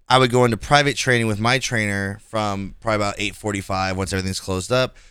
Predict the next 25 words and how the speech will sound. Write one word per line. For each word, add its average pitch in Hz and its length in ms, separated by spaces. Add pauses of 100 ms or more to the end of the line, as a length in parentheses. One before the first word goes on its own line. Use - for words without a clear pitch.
(220)
So 107 100
we 104 80
would 117 120
start 117 160
at 110 60
eight 110 140
forty-five 101 640
and 101 160
go 101 220
until 98 320
about, 92 320
you 90 120
know, 85 180 (340)
nine 107 300
thirty, 92 600 (120)
nine 95 220
forty-five. 92 500
So - 60
about 110 160
an 104 80
hour 95 420
of 92 260
hard, 101 520
vigorous 98 420
training. 98 540